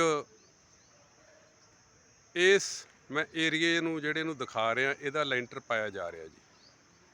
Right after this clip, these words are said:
ਇਹ ਸਾਰਾ ਲੈਂਟਰ ਅੱਜ ਪਾਇਆ ਜਾ ਰਿਹਾ ਹੈ। ਮਜ਼ਦੂਰ ਆ ਜਿਹੜੇ, ਉਹ ਆਪਾਂ ਲੰਚ ਬ੍ਰੇਕ ਕਹਿ ਸਕਦੇ ਹਾਂ, ਖਾਣਾ ਖਾਣ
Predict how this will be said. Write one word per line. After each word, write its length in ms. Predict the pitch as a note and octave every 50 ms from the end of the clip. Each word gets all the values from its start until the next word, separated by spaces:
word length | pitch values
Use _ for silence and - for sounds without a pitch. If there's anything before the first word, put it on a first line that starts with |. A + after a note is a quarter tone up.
| _ _ _ - - _ _ _ _ _ - - _ -
ਇਹ 140 | C#3 C#3 C#3
ਸਾਰਾ 500 | B2 - C3 B2+ C3 C3 B2+ B2 A#2+ - - - - - _ _ _ _ _ _ _ _ _ _ _ _ _ - - - - - - - - _ _ - - - - - - _ _ _ _ _ _ _
ਲੈਂਟਰ 480 | A#2+ B2 C3 B2+ B2+ A#2+ - C#3+ C#3 C#3
ਅੱਜ 160 | C3+ B2 B2+ B2+ B2+ A#2+ A#2 A2 - _
ਪਾਇਆ 240 | _ C3 B2 B2 B2
ਜਾ 240 | A2+ A2+ A2 G#2 G#2
ਰਿਹਾ 180 | A2 A#2 B2+ C3
ਹੈ। 120 | C3 A#2+ - _ _ _ _ _ - _ _ _ _ - - - - - - _ _ - - _ _ _ _ _ _ _ _ -
ਮਜ਼ਦੂਰ 500 | - A#2+ B2 B2 A#2+ A#2+ C3 C#3 D3 D3+
ਆ 80 | C#3+
ਜਿਹੜੇ, 240 | C3+ C3+ C3+ C3 C3
ਉਹ 240 | C3 B2 A#2+ B2 A#2 - _ _ _ - - - - _ _ - - _ _ - - - - - - - - -
ਆਪਾਂ 240 | A#2+ - - B2+
ਲੰਚ 320 | B2+ B2 B2 B2 A#2+ - -
ਬ੍ਰੇਕ 340 | B2+ A#2+ B2 B2+ A#2+ - C3+
ਕਹਿ 220 | A#2+ B2+ C3 C3
ਸਕਦੇ 360 | - - B2 A#2 A2+ A#2 A#2+
ਹਾਂ, 100 | A#2 A#2 A2 - - - - - - - - -
ਖਾਣਾ 300 | - - A#2+ A#2+ A#2+ B2 A#2+
ਖਾਣ 300 | - - B2 B2 B2